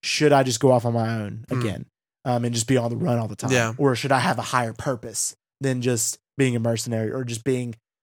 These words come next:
Speaker 1: you know, somebody?
Speaker 2: Yeah.
Speaker 1: You know, I can actually do
Speaker 2: Hmm.
Speaker 1: something for
Speaker 2: Well, that
Speaker 1: good.
Speaker 2: would be interesting to see. I didn't think about that.
Speaker 1: Right.
Speaker 2: But I was confused. I was like, "That's a weird road to take after all you just went through."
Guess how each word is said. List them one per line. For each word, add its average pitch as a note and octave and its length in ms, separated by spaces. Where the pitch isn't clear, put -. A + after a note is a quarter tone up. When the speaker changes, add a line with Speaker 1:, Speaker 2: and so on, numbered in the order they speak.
Speaker 1:
you C3 80
know, A#2 140
somebody? A2+ 480
Speaker 2:
Yeah. C#3 300
Speaker 1:
You C#3 60
know, B2+ 220
I C3 120
can C3+ 120
actually C3 280
do A#2+ 160
Speaker 2:
Hmm. B2+ 40
Speaker 1:
something A#2+ 400
for A#2 160
Speaker 2:
Well, B2+ 100
that - 40
Speaker 1:
good. A#3+ 60
Speaker 2:
would A#3+ 80
be G#3 100
interesting E3 400
to B2 80
see. A#2+ 300
I A2 60
didn't A#2+ 180
think A#2 120
about G#2 300
that. G#2+ 220
Speaker 1:
Right. A2+ 200
Speaker 2:
But G#2+ 180
I B2 120
was A3+ 180
confused. F#3+ 640
I E3 80
was F3+ 100
like, E3 140
"That's A3 200
a F#3 80
weird F#3+ 280
road G3 220
to F3 80
take G3 340
after D#3+ 200
all C#3+ 220
you E3 60
just C#3+ 240
went D3 260
through." G#2+ 260